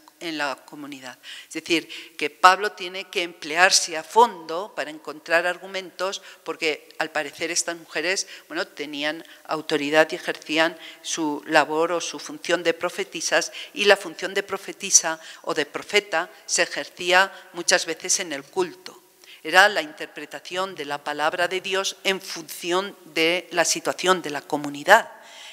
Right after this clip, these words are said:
que es lo que Dios pide, nos pide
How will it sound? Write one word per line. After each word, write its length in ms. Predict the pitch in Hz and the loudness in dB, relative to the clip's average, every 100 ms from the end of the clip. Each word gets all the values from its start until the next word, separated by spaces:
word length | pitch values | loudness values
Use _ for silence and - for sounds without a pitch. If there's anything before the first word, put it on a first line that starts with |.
| - | -12
que 220 | - 180 190 | 2 4 4
es 160 | 190 | 0
lo 160 | 202 170 | -2 -8
que 160 | - | -10
Dios 520 | 151 175 190 185 165 - - _ | -14 -10 -2 0 0 -6 -12 _
pide, 460 | 202 202 147 135 - | -4 -2 -4 -8 -8
nos 220 | 156 - | -6 -6
pide 480 | - 185 170 202 | -6 0 4 4